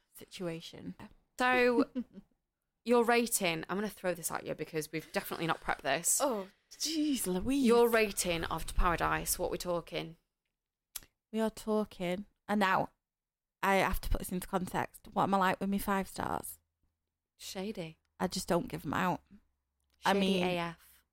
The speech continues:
Speaker 1: unless I'm quoted on the cover, you're not getting a five-star review from me.
Speaker 2: <laughs>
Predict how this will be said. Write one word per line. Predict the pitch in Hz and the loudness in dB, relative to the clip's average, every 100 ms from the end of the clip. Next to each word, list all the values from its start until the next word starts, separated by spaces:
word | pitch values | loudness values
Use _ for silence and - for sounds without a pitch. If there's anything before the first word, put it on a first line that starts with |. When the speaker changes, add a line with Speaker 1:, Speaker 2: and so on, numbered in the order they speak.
| _ _ | _ _
Speaker 1:
unless | - 214 220 - | 4 6 6 4
I'm | 214 226 | 0 2
quoted | 214 196 | 2 2
on | 196 196 | 2 2
the | |
cover, | - 202 - 208 - _ | 0 -2 0 0 -2 _
you're | - 190 | -6 0
not | 190 - | 0 2
getting | 95 127 | -2 -2
a | |
five-star | 226 226 233 - 233 202 | 0 0 2 2 4 4
review | 214 220 311 | 4 2 2
from | - 359 220 | 4 4 4
me. | |
Speaker 2:
<laughs> | 339 | 4